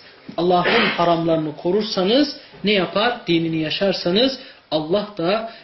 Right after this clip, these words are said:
size yardım eder. Ayet-i kerimesi gelince Allah için ne yapardı? Allah'ın dinine yardım amacıyla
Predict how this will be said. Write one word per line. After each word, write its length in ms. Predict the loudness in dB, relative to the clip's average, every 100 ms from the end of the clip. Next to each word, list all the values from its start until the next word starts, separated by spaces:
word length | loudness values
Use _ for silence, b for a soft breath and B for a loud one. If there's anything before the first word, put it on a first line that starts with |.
| B
size 360 | -12 -4 -2
yardım 680 | 0 0 -2 0 0 0 -2
eder. 500 | -6 -2 0 0 -4 -4
Ayet-i 340 | -4 -4 -8
kerimesi 500 | -8 -6 -4 -6 -6
gelince 640 | -2 0 0 0 0 0 -2 B B
Allah 320 | -4 0 0 0
için 340 | -4 -6 -2
ne 40 |
yapardı? 600 | 0 -2 -2 -4 -2 -2 -4
Allah'ın 560 | -4 -6 -2 0 0
dinine 320 | -2 -2 -2 -2
yardım 640 | 0 0 2 2 0 -4 -8
amacıyla 760 | -4 -2 0 2 2 2 0